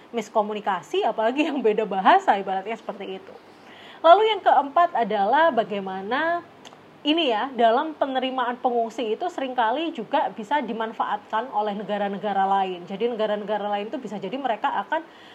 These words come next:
menggunakan propaganda-propaganda. Ini loh Indonesia dia mau menerima pengungsi dari Afghanistan karena mereka sama-sama muslim lah. Itu kan propaganda. Kita mau menerima refugee ya bukan karena agamanya, karena misalnya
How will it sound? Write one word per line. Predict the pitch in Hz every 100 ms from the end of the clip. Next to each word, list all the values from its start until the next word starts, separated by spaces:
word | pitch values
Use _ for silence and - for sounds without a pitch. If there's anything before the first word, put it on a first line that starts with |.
| -
menggunakan | 277 285 302 381 339
propaganda-propaganda. | 339 330 285 254 294 302 294 247 214 208 196 208 196 185 175
Ini | 233 349
loh | 285 311
Indonesia | 240 220 226 - 330 208
dia | 214 311
mau | 294 262 302 302
menerima | 262 233 226 226 269 320 320 - - - - - - - -
pengungsi | 311 302 285 359
dari | 233 240
Afghanistan | 262 262 214 262 - 240 220
karena | 202 196 277 320 - 247
mereka | 247 320
sama-sama | 311 233 247 226 214
muslim | 269 269 269 214 196
lah. | -
Itu | 277
kan | 440 427
propaganda. | 339 262 247 226 233 185 - -
Kita | - 285 - 392
mau | 320 269 285
menerima | 285 262 262 254 240
refugee | 220 196 392 247
ya | 196
bukan | 214 220 208
karena | 208 233 285
agamanya, | 208 190 208 320 254 226
karena | 190 190 269
misalnya | 285 233 214 277